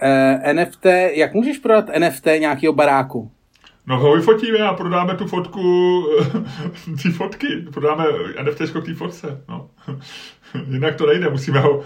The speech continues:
Speaker 2: musíme udělat nějaký digitální otisk Chaloupky. Nebo uděláme kresbu, nebo vytvoříme nějaký digitální artefakt s Chaloupkou.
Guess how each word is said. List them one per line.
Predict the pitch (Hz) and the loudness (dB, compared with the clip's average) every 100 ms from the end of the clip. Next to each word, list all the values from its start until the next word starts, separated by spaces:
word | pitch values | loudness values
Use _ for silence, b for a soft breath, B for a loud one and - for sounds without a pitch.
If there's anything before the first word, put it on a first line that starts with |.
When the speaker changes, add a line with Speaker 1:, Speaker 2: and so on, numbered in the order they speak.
| B | B
Speaker 2:
musíme | 135 131 151 | -8 -2 0
udělat | 143 151 | 2 2
nějaký | 147 160 | 2 0
digitální | 139 131 170 170 165 175 | 0 0 2 4 4 2
otisk | 139 135 170 - | -2 -2 -4 -4
Chaloupky. | 156 156 160 - - B B B | -4 -2 -4 -6 -12 B B B
Nebo | 156 214 | 4 6
uděláme | 202 214 226 226 | 8 8 8 4
kresbu, | - 214 220 226 233 | 2 4 2 2 -2
nebo | 175 170 185 165 - - | -2 0 0 0 -2 -6
vytvoříme | 147 175 226 220 214 202 | -2 4 6 6 4 0
nějaký | 196 196 220 208 190 B B | 2 0 2 2 0 B B
digitální | 117 131 170 226 220 214 208 | -2 0 2 2 4 4 2
artefakt | 202 196 208 208 156 | 0 0 2 0 -2
s | - | -4
Chaloupkou. | 160 147 | -6 -6